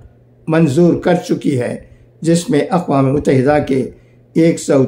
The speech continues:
तिरानवे अरकान ने भारी अक्सरियत से जंगबंदी के हक़ में वोट दिया था।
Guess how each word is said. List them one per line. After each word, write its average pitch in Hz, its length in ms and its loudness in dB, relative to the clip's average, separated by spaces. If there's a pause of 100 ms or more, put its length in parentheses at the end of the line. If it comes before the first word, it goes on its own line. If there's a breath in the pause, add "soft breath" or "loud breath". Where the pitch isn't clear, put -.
(380)
तिरानवे 160 500 2
अरकान 175 600 0
ने 185 120 2 (420)
भारी 151 300 0 (100)
अक्सरियत 151 480 0
से 147 280 0
जंगबंदी 139 680 0
के 143 180 0 (420 loud breath)
हक़ - 340 -6
में 147 320 0 (3750 soft breath)
वोट 175 280 4
दिया 139 220 0
था। - 200 -10